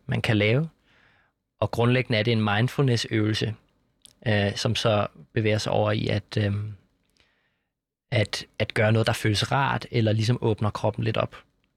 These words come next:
Øhm, okay, så lad os lige så stille åbne øjnene igen, hvis du har haft dem lukket.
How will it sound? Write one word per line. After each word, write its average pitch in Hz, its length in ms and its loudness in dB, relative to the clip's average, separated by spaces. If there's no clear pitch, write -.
Øhm, 104 420 -4
okay, 101 320 -2
så - 140 -4
lad 104 80 2
os 101 120 -4
lige 120 120 0
så 127 80 0
stille 120 500 0
åbne 110 520 0
øjnene 104 440 2
igen, 110 380 -4
hvis 117 180 0
du 120 100 -2
har 107 60 2
haft 104 200 -2
dem 110 100 0
lukket. 117 280 -2